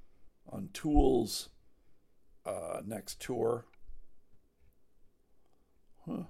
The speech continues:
Urista was roundly condemned on social media,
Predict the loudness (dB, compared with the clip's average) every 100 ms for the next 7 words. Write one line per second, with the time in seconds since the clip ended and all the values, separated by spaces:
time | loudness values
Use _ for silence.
0 | -2 0 0 -6 -14 -16 -20 -20 _ -20
1 | -20 _ -20 -20 -20 -20 -20 -20 -4 -4
2 | -2 -8 -12 -14 -16 -20 -20 -20 -4 4
3 | 8 8 4 4 4 6 6 6 4 0
4 | -2 0 2 2 2 2 4 4 4 2
5 | -2 0 0 2 6 8 10 8